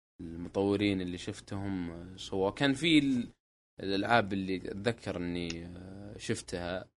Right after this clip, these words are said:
آه، ك-، ما قدرت أجربها للأسف، لأن كان جاي يوشيدا، كان جنبي يوشيدا، لكن ما قدرت أصور معه للأسف.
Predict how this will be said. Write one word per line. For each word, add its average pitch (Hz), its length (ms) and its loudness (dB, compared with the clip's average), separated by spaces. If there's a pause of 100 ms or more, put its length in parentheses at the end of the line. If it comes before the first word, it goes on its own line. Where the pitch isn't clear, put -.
(320)
آه، 95 200 2
ك-، - 240 -4
ما 131 140 10
قدرت 143 380 6
أجربها 120 540 4
للأسف، 113 420 0
لأن 107 140 0
كان 104 360 0
جاي 110 300 8
يوشيدا، 101 300 2
كان 113 260 6
جنبي 101 380 6
يوشيدا، 92 500 -4 (360)
لكن 87 380 -8
ما 95 100 -4
قدرت 85 300 -8
أصور - 240 -12
معه 95 180 -6
للأسف. - 480 -8